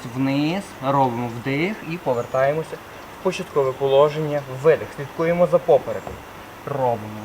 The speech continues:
вдих і повертаємося в початкове положення. Видих. Один, два, три,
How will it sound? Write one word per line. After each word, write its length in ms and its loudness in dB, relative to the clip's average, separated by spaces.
вдих 640 -4
і 140 -8
повертаємося 800 -2
в 160 -12
початкове 500 -2
положення. 540 2
Видих. 240 4
Один, 440 0
два, 240 6
три, 440 4